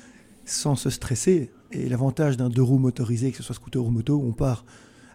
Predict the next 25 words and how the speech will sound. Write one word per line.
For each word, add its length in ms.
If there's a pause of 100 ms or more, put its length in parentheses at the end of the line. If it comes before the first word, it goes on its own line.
à 80
telle 200
heure 140
et 60
on 60
sait 140
qu'on 160
arrivera 320
à 40
telle 180
heure 260
et 40
qu'on 140
aura 140
une 80
place 160
de 60
parking. 400 (600)
Après, 440
euh, 160 (200)
quand, 340
moi 220
qui 140
suis 160
bruxellois, 720